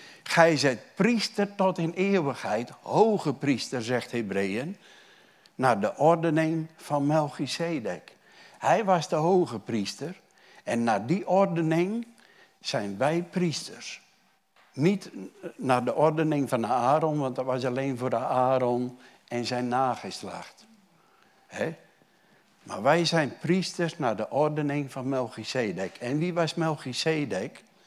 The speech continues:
Wel, die komen we tegen in het boek Genesis. Hè, dan ontmoet hij Abraham. En van Melchizedek staat geschreven:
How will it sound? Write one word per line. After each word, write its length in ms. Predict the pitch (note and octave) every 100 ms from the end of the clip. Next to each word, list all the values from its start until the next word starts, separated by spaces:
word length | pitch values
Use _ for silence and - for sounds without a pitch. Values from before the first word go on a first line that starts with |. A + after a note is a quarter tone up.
| - - -
Wel, 240 | - C3 D3
die 140 | C#3
komen 340 | C#3+ D3+ D3 C3
we 120 | B2
tegen 420 | E3 D#3+ D#3 D3
in 140 | D3
het 140 | B2+ A2+
boek 220 | C3 -
Genesis. 840 | - D3+ C3+ G2 - B2+ - - - - - - -
Hè, 220 | A2+ C#3+
dan 220 | C3+ B2
ontmoet 480 | A#2 A2+ - D#3 D3
hij 220 | C3 A#2
Abraham. 760 | A#2+ C3 C#3 C#3+ C3+ C#3+ F#3 - - - - -
En 180 | - A#2
van 200 | A#2+ B2
Melchizedek 880 | A#2+ G#2+ A2 - C#3+ E3+ E3+ D3 -
staat 260 | - B2+
geschreven: 800 | - - - C#3 D#3+ D#3 F3+ F#3+